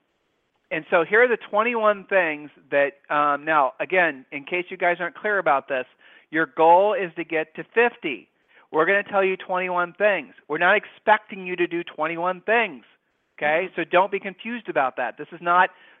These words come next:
Speaker 1: some ridiculous daily minimum standard, like, no one's ever gonna do it, not even a Navy seal type thing. For each of these things, you get five points. If you do one of these things, uh, ten times, you get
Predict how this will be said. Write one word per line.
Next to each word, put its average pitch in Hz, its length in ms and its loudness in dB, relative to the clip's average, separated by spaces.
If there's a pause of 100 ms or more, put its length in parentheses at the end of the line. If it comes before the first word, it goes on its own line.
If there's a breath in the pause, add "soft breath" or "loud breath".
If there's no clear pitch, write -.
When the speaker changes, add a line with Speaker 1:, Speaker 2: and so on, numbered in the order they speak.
(100)
Speaker 1:
some 170 160 -4
ridiculous 180 720 0 (180)
daily 170 400 -4
minimum 165 400 -8 (100)
standard, 160 440 -4
like, 151 180 0 (180)
no 160 200 -2
one's 175 280 -4
ever 165 200 -2
gonna 156 200 -2
do 151 220 -2
it, 156 100 -2
not 151 140 -2
even 156 180 -6
a 147 80 -6
Navy 151 380 -6
seal 160 160 -2
type 131 320 -8
thing. 113 260 -12 (440 soft breath)
For 180 100 -4
each 220 300 -6
of 269 100 -2
these 247 160 -6 (140)
things, 202 340 -2
you 165 100 -6
get 165 240 -4
five 151 300 0
points. 156 340 -8 (440)
If 165 160 -6
you 202 100 -6
do 214 160 -4
one 202 180 2
of 247 120 2
these 202 160 -6 (100)
things, 160 320 -2 (480)
uh, 143 200 4 (140)
ten 196 160 -2
times, 185 520 -4
you 175 100 -10
get 196 120 -4